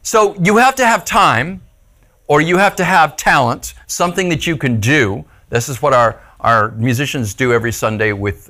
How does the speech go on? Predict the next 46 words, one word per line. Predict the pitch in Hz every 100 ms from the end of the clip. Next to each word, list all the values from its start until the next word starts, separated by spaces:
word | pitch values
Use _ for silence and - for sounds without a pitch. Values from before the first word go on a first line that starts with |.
| -
with | 107 95
us. | 98 139 - - - - - _ _ _
Or | 180 240
you | 226
have | 214
to | 208
have | 202
treasure. | - 247 233 139 - 139
You've | 156
got | 208
to | 196
have | 196 180 160
some | - 208 185
resource | 185 240 233 147 131 135 - -
that | - 143 -
you | 165
can | 160 -
offer. | 135 123 - 92 - - -
And | 156 143
that | 196 220
can | 190 160
be, | 156 202
that | 180 143
might | 151 160
not | 139 131
be, | 139 127 113 113 -
you | 107
know, | 95
uh, | 95 104 98 110
an | 113
excess | 123 143 123
of | 113 104
money, | 120 151 247 - - -
but | 139 143
as | 123 123
Pastor | - 127 -
Craig | - 131 117
pointed | 135 123
out, | 160 185
there's | 156 156
some | 120 95
seriously | - 151 139 117 104
good | 110 95
food | 139 123
back | 85 - -
there. | - -